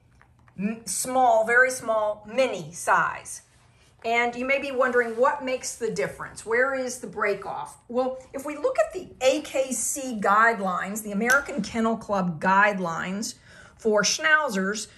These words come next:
we see that mini Schnauzers, miniature Schnauzers,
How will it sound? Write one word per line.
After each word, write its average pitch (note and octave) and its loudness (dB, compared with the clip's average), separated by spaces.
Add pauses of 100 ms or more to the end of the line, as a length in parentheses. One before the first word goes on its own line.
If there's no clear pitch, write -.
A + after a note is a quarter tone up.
(180)
we B3+ 0
see D4 -6
that A3 2
mini B3+ 4
Schnauzers, F#3+ -2 (440)
miniature A3+ -2
Schnauzers, F#3+ -4